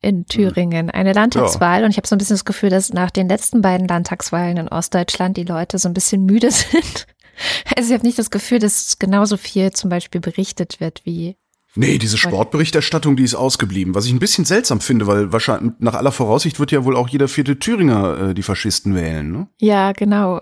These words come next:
Speaker 1: Und was ich sehr spannend fand, es gibt gerade eine Recherche von Korrektiv und auch von Tral-, Frontal einundzwanzig ist da dran. Und ich glaub, T-Online hat das rausgewühlt als erstes.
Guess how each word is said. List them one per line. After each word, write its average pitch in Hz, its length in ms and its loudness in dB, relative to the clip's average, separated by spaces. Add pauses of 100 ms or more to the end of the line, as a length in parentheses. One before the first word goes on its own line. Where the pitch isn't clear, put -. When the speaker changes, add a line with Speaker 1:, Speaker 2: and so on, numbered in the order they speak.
Speaker 1:
Und 196 460 0
was 202 200 0
ich 214 100 0
sehr 208 100 2
spannend 269 360 0
fand, 285 200 0
es 226 100 -2
gibt - 160 -6
gerade - 200 -6
eine 196 120 2
Recherche 240 480 2
von 202 160 0
Korrektiv 196 560 0
und 185 140 0
auch - 160 0
von - 160 -4
Tral-, 180 400 0
Frontal 196 560 0
einundzwanzig 208 760 0 (400)
ist 185 180 0
da 190 80 2
dran. 196 280 0
Und 185 200 -2
ich - 80 -4
glaub, - 300 -4
T-Online 214 600 2 (220)
hat - 200 -2
das 180 280 -2
rausgewühlt 190 880 0
als 196 160 -2
erstes. - 520 -2